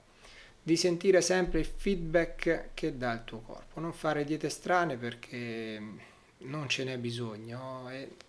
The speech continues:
se il metabolismo funziona, tu stai meglio, funziona tutto meglio. Se il metabolismo invece non funziona,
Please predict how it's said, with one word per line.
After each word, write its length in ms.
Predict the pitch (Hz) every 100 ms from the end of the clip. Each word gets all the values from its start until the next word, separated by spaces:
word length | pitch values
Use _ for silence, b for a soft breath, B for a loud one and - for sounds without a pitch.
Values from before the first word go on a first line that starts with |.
| _ -
se 220 | - 175
il 80 | 185
metabolismo 640 | 175 165 156 175 180 165
funziona, 680 | 156 160 156 - 196 196 170
tu 120 | -
stai 240 | 120 - 107
meglio, 720 | 135 170 165 165 175 175 175 B B B B -
funziona 960 | - 131 117 131 120 113 113 110 110 -
tutto 360 | - 175 175 135
meglio. 640 | 123 110 104 110 165 - - - _ _ _ _ - - -
Se 200 | - 185
il 80 | 180
metabolismo 680 | 151 143 135 147 139 123
invece 420 | 120 131 123 -
non 320 | 107 127 180 170
funziona, 1400 | - 196 196 123 120 135 131 127 120 113 110 104 95 71